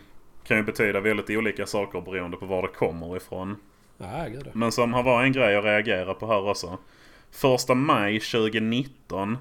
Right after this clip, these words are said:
Speaker 1: ström-, jag läser bara stycket här.
Speaker 2: Mm.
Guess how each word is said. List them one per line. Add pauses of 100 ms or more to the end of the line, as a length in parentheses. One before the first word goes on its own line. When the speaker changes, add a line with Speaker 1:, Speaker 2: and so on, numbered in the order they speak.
(140)
Speaker 1:
ström-,
jag
läser
bara
stycket
här. (600)
Speaker 2:
Mm.